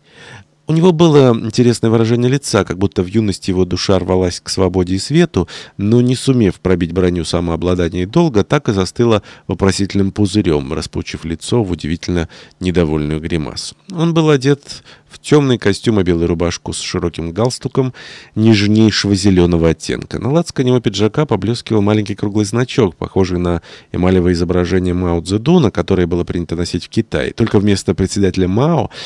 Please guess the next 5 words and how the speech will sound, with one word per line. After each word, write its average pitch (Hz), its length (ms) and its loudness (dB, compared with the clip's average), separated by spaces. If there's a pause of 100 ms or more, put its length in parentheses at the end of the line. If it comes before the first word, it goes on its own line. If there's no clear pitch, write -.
(140)
с - 160 -10
него 101 440 4 (160)
улыбался 101 760 2
Алистер 98 420 0
Кроули. 92 480 0